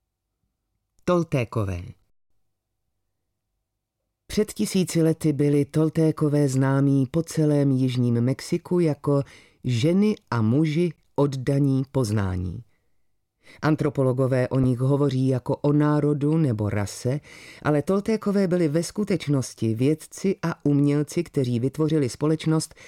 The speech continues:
aby zkoumali duchovní poznání a udržovali tradice svých předků. Mistři, nagualové i žáci žili v Teotihuacánu,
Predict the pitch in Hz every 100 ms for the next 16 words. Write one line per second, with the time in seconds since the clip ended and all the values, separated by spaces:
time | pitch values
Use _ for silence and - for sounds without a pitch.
0 | - _ - 143 147 - 175 185 196 196
1 | 131 147 - 175 175 165 131 117 117 110
2 | 110 123 151 - - _ - 135 - 156
3 | 180 180 175 175 175 - 147 151 156 160
4 | - 156 - 135 143 - 139 127 - 98
5 | 90 - _ _ _ _ _ _ _ _
6 | _ - 147 - - - 123 127 165 -
7 | _ - 123 120 117 117 113 113 110 110
8 | 113 160 - - - - 123 104 110 101
9 | - - 120 156 - - - 135 151 165
10 | - - 190 175 135 123 110 110 107 101
11 | 104